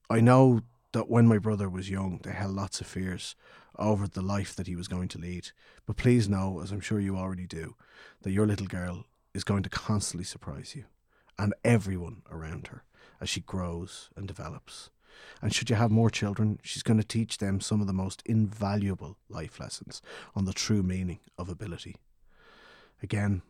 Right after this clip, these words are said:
I'm very sorry if I've overstepped the mark in contacting you with such a personal message, but I just wanted you to know how thankful I am that someone had the ability to put into words what my family and I feel.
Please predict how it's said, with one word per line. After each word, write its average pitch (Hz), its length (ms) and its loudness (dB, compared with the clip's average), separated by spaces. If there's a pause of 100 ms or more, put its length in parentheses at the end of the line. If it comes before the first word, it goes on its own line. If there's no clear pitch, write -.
(120)
I'm 113 80 -8
very 110 200 4
sorry 104 320 2
if 95 120 -4
I've 92 140 -2
overstepped 95 420 -4
the 90 80 -4
mark 85 240 -6
in - 60 -20
contacting 92 560 -4
you 85 120 -6
with 85 140 -8
such - 200 -6
a 85 60 -8
personal 85 400 -6
message, - 460 -8 (960)
but 104 100 0
I 107 40 2
just 110 200 2
wanted 110 240 2
you 101 80 -2
to 95 60 0
know 98 140 2
how 98 120 -2
thankful 101 400 -2
I 85 60 -4
am 90 180 -4
that - 120 -10
someone 92 420 -4 (260)
had 85 120 -8
the 90 100 -6
ability 95 480 -8 (720)
to - 80 -16
put 110 160 2
into 95 200 0
words 87 640 -6 (140)
what 80 160 -8
my 71 100 -6
family 85 560 -6
and 85 120 -8
I 82 100 -6
feel. - 400 -14